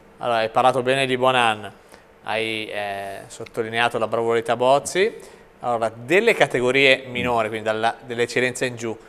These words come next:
qual è l'allenatore che ti stuzzicherebbe e dici: "Ok, mm, meriterebbe una chance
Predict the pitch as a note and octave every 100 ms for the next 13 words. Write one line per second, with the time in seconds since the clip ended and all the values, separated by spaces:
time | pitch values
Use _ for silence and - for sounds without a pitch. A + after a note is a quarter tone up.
0 | - - - - D#3+ F#3 D3 C#3 C3 C#3
1 | B2+ A#2+ A#2+ - D3 C#3+ C3 C3+ B2+ C3
2 | B2 B2+ B2+ - - - - A2+ A#2 B2
3 | - B2 A#2 G#2+ - - - - - -
4 | A#1 G1+ G1+ - - - C3+ C#3+ D3 D3
5 | D#3 D3+ D3 C3 - C#3+ D3+ - D3 C#3+
6 | -